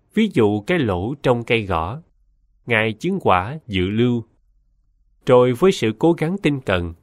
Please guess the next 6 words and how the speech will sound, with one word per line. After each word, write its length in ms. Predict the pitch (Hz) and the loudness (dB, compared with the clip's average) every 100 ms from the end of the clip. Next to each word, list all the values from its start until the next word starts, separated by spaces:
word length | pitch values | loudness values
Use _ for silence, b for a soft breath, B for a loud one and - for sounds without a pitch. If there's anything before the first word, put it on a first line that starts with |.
| _ _ - | _ _ -4
Ngài 260 | 117 110 | 0 0
chứng 240 | 107 165 180 | 0 -4 -2
quả 300 | 95 87 120 | -2 -2 -4
A-la-hán. 640 | 120 123 117 110 120 131 202 - _ _ _ _ _ _ _ _ | -2 0 0 -2 -6 -6 -10 -18 _ _ _ _ _ _ _ _
Do 180 | 139 151 | 2 2
vậy, 360 | 131 92 87 | 2 -2 -2